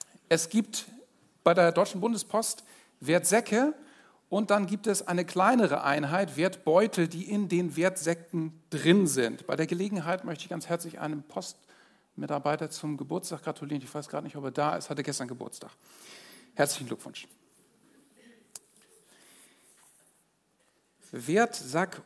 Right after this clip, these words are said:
mit Wertbeuteln. Was hat das mit Advent zu tun und was hat das mit, ähm, Johannes eins, den ersten Versen zu tun? Ähm, man könnte sagen,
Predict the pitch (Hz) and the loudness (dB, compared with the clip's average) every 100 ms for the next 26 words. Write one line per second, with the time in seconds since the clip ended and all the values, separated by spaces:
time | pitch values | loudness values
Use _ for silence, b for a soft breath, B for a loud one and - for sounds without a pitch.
0 | _ 151 151 - - - 120 143 165 - | _ -4 -2 -4 -16 -20 -8 -4 -2 -4
1 | - - _ _ _ - 160 170 135 117 | -10 -16 _ _ _ 2 4 4 2 -2
2 | 127 214 202 196 156 208 247 202 226 208 | -2 -2 -2 -6 2 2 2 -2 -4 -2
3 | 180 156 170 160 165 156 151 - b b | -2 -2 -2 -2 0 0 0 -10 b b
4 | b b b - 143 143 143 127 - - | b b b -6 -2 -2 -2 -6 -14 -20
5 | _ - 127 151 139 - 151 160 170 170 | _ -12 -6 -4 -4 -4 -2 0 0 -2
6 | - - 139 - 151 143 - 147 135 - | -4 -4 -6 -4 -4 -4 -4 -6 -6 -10
7 | - 185 208 165 - - - 117 - - | 2 4 4 0 -4 -10 -8 -8 -8 -18
8 | _ _ B B B B B B - 165 | _ _ B B B B B B 0 0
9 | 175 180 262 247 175 214 233 165 208 | 2 0 2 2 2 4 4 2 0